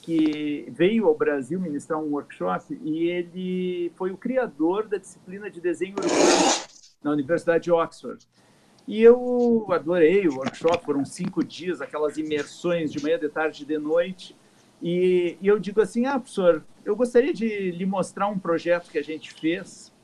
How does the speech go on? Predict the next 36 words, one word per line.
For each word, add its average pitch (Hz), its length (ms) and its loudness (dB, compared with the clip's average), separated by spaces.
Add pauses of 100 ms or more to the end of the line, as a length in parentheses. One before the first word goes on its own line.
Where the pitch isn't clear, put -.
(220)
E 165 80 2
levei 196 520 2
ele 196 200 0
num 165 180 -6
lugar 151 400 -2
que - 80 -4
a 151 60 2
gente 160 280 -12
fez 170 240 -6
um, 170 60 -10
um 147 340 -10
projeto, 160 320 -2
assim, 175 280 -12
que 156 120 -6
era 147 240 -4 (240)
todo 226 400 4
numa 185 240 -4
área, 170 340 -2
que - 80 -4
era 170 100 -2
um 175 80 -8
banhado, 156 720 -2 (760)
e, 165 720 0
e, 160 840 0
e 143 40 -4 (140)
conceitualmente 190 720 -2
era 196 80 -2
uma 185 120 -2
coisa 196 200 -2
muito 196 220 -8
forte, 202 480 2
assim, 165 300 -12
porque 151 200 -12
a - 60 -2
gente - 260 -12
re-, 196 260 -4